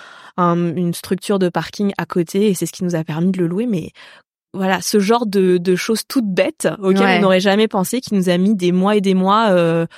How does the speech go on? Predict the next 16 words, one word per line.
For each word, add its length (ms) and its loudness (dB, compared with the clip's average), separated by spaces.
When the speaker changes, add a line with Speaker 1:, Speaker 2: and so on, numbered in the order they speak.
Speaker 1:
de, 240 -10
qui 160 -6
nous 120 4
a 80 2
retardé 600 0
de, 420 0
de 180 0
plusieurs 440 0
mois 180 2
dans, 300 -2
dans 100 -2
le 60 0
projet, 380 0
quoi. 260 -2
C'est 160 -6
fou. 240 -2